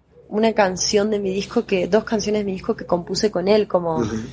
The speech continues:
Speaker 1: Extraño Santiago. Ahora que estoy volviendo a pri-, mi primera gira, digo, "Ay, que", como que mi, me, me toca una fibra de la nostalgia de que mi, mi única, mis otras giras las hice con él. Ahora, bueno, me toca sola. Pero, sí,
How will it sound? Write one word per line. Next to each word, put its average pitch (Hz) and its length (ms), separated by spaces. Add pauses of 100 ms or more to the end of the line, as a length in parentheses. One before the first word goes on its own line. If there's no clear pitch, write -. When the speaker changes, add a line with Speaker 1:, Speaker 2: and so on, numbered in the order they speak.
(960)
Speaker 1:
Extraño 226 640
Santiago. 196 540 (120)
Ahora 185 380
que 202 80
estoy 208 220
volviendo 202 420
a 190 100
pri-, 180 160
mi 175 100
primera 180 320
gira, 196 340
digo, 190 220
"Ay, 214 160
que", 233 300 (160)
como 208 200
que 202 80
mi, 190 220 (420)
me, 196 220
me 190 160
toca 208 300
una 208 180
fibra 208 300
de 208 60
la 196 100
nostalgia 190 500
de 190 120
que 170 220
mi, 170 240
mi 165 140
única, 180 640
mis 165 120
otras 202 260
giras 214 200
las 185 80
hice - 160
con 170 140
él. 180 180 (560)
Ahora, 185 180
bueno, 180 340 (160)
me 165 120
toca 170 240
sola. 185 320 (680)
Pero, 165 580 (920)
sí, - 460